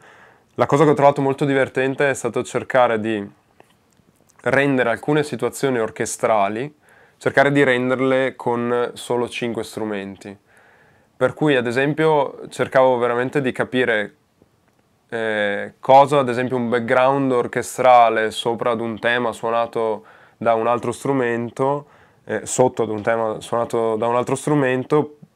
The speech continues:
cioè che cosa stava creando veramente dal punto di vista dell'ascoltatore. E, e per cui, ad esempio, quel background orchestrale, invece che essere suonato da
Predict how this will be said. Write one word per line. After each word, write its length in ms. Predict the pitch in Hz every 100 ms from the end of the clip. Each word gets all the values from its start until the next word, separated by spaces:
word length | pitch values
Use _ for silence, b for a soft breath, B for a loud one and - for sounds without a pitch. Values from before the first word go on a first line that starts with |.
| _ _ _ -
cioè 240 | 143 123 -
che 140 | - 131
cosa 300 | - 147 151
stava 280 | - 135 131
creando 480 | 131 117 123 131
veramente 460 | 117 120 117 131 135
dal 140 | 131
punto 220 | 101 123 120
di 60 |
vista 200 | 123 131
dell'ascoltatore. 1000 | 120 117 - 120 101 110 110 104 101 101 B B B B B B -
E, 800 | 117 117 113 113 110 107 104 -
e 100 | 113
per 160 | 143 -
cui, 140 | 160
ad 100 | 131
esempio, 800 | 147 131 135 139 156 160 151 104 - 113
quel 180 | - 139
background 480 | 131 123 135 139 131
orchestrale, 880 | 120 135 131 - 123 113 123 135 135
invece 320 | 117 120 120
che 100 | 120
essere 220 | 110 113
suonato 440 | - 120 120 107 104
da 420 | 110 107 104